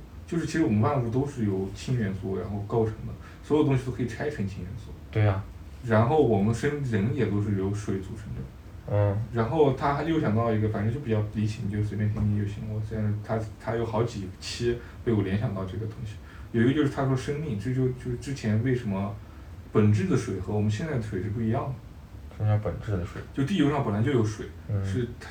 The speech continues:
Speaker 1: 什么生命之泉，为什么都是用水来构成的？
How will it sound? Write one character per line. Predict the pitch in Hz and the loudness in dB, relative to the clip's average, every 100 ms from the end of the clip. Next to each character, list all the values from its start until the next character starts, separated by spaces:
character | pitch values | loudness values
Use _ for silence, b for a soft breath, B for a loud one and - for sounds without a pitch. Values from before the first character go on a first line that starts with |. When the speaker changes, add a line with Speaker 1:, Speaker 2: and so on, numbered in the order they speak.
| - | -6
Speaker 1:
什 | |
么 | 95 95 | -4 -2
生 | - 113 | 0 2
命 | 110 | 2
之 | 101 | 0
泉， | 101 - 90 101 B B - | -2 -4 -6 -6 B B 0
为 | 120 | 2
什 | 104 | 2
么 | 101 | 2
都 | 110 | 2
是 | 113 | 2
用 | 113 | 0
水 | 107 107 | 0 -2
来 | 90 90 | -4 -2
构 | 113 110 | -2 -2
成 | - | -2
的？ | - | -8